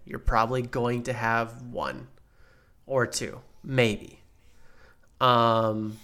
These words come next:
but I wanted to almost get that sort of guarantee. Yes, I know Dak, his ankle,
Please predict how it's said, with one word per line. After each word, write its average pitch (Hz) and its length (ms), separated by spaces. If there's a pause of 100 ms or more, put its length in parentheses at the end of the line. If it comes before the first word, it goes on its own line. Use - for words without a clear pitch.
(1200)
but - 380 (320)
I 127 240
wanted 127 440
to 120 340
almost 131 500
get 135 300
that - 300
sort 123 260
of 117 120
guarantee. 110 480
Yes, 107 360
I 117 60
know 113 240
Dak, 110 480
his 117 200 (120)
ankle, 117 680